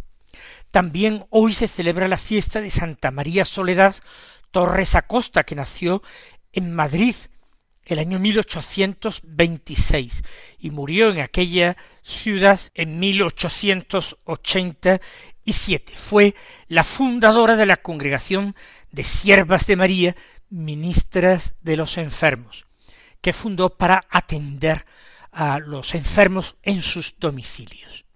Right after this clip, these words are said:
Fue canonizada por el Papa Pablo sexto en el año mil novecientos setenta, y no lo he dicho que a San Juan veintitrés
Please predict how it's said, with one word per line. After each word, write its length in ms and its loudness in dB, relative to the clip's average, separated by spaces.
Fue 320 -6
canonizada 840 4
por 220 -12
el 140 -10
Papa 380 2
Pablo 260 2
sexto 420 -2
en 60 -4
el 80 -4
año 220 -6
mil 260 -2
novecientos 680 -8
setenta, 520 -4
y 160 -8
no 120 -6
lo 120 0
he 40 0
dicho 420 -4
que 280 -12
a 320 -2
San 240 -4
Juan 300 -4
veintitrés 720 -4